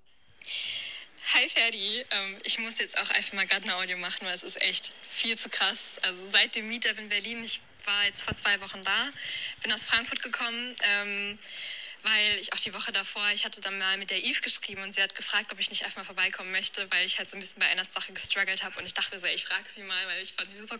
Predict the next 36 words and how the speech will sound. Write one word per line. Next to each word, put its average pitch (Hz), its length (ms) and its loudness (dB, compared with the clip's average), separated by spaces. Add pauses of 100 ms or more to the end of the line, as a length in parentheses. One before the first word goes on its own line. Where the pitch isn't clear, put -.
cool 247 120 -2 (140)
und, 208 180 -2 (640)
ähm, 208 220 4
sie 208 60 2
hat - 60 4
mir 202 80 4
auch 214 80 -4
mega 208 240 6
weitergeholfen 220 680 2
und 247 220 -4
ge-, 202 120 -4 (360)
dann 240 160 2
dachte 254 140 4
ich - 100 2
mir, 233 100 2
yo, 220 140 4 (160)
geil, 233 420 8
sie 233 140 -4
fragt 226 320 2
mich, 311 140 -4
sie 269 60 -6
lädt 214 160 2
mich - 140 -4
ein, 262 200 8 (120)
nice, 349 320 6 (100)
komm 311 220 2
ich - 160 2
halt, 202 280 2
so, 190 80 -4 (120)
mein 220 160 0
Permission 220 400 2
Slip 220 200 0
nach 214 120 -6
Berlin 208 300 -2
zu - 100 -8
kommen. 185 300 -6